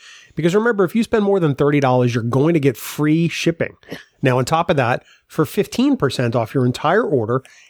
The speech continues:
enter the exclusive Trek Geeks discount code for this week, borg. That's B O R G in all capital letters.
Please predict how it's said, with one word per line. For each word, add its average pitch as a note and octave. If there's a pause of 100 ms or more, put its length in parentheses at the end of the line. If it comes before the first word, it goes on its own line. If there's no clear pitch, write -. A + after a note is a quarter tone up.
(160)
enter B3
the A3
exclusive F#3
Trek -
Geeks E3
discount D#3+
code E3
for C#3
this D#3+
week, D#3+
borg. A#2+ (480)
That's A#2
B F3
O D3+
R F3+
G E3+
in C3+
all E3+
capital A#2+
letters. F#3+